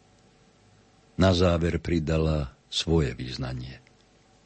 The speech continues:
Milá naša Taminka, tak sme ťa od detstva volali. Nikdy si nemala rada dlhé reči. Vždy si sa o nás starala. Prví sme boli my. A ty až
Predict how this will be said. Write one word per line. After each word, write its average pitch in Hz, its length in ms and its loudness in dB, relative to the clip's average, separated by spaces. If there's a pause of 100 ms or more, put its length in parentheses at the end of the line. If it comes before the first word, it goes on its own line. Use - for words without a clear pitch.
(1200)
Milá 92 320 4
naša 82 320 -4
Taminka, 67 640 -8 (1200)
tak 107 240 2
sme 85 160 4
ťa 78 160 2
od 85 160 0
detstva 80 400 -2
volali. 73 640 -2 (880)
Nikdy 87 400 2
si - 160 -4
nemala 71 400 0
rada 67 240 -2
dlhé 69 400 -2
reči. 71 320 -4 (560)
Vždy 92 240 4
si - 160 2
sa 82 160 4
o 82 80 4
nás 76 240 2
starala. 67 560 0 (800)
Prví 87 400 2
sme 80 240 2
boli 78 240 0
my. 82 240 4 (1400)
A 69 80 -4
ty 69 240 -2
až - 320 -6